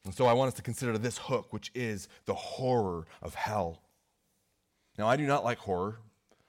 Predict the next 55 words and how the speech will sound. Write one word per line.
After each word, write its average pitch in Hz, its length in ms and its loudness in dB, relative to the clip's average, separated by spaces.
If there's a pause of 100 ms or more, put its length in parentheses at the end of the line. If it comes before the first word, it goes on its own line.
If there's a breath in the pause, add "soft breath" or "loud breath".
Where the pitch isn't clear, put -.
(360 soft breath)
In 90 60 -12
fact, 110 240 2
I 110 60 0
do 120 120 -4
not 120 180 0
watch 117 260 0
horror 107 240 2
movies. 104 560 -2 (920 soft breath)
Last 107 220 4
week, 113 160 -2
we 107 60 -2
took 113 180 -4
the 98 80 -4
youth 104 200 0
to 107 120 -2
a 101 40 -2
corn 117 340 -2
maze, 104 260 0
and 104 80 0
every 107 120 -2
single 107 200 -6
time 107 160 -4
we 95 80 -4
go, 110 160 0
we 101 100 0
pass 107 320 -2
a 104 40 -4
different 113 280 -2
corn 98 220 -2
maze, 101 240 -2
which 101 120 -10
is 92 60 -10
the 104 80 0
haunted 123 340 0
corn 104 240 -2
maze. 107 400 -4 (380 soft breath)
And 95 100 -8
it 95 40 -10
seems 107 180 -6
without 123 320 2
fail, 98 540 0
every 117 240 -2
year, 95 260 -2
one 104 160 -2
of 107 60 -4
the 107 60 -4
youth 98 240 -2
asks, 87 280 -2
"Hey, 127 100 -4
can 113 140 -8
we 110 40 -6
go 120 100 -2
to 117 100 0
that 107 240 2
one?" 120 300 -2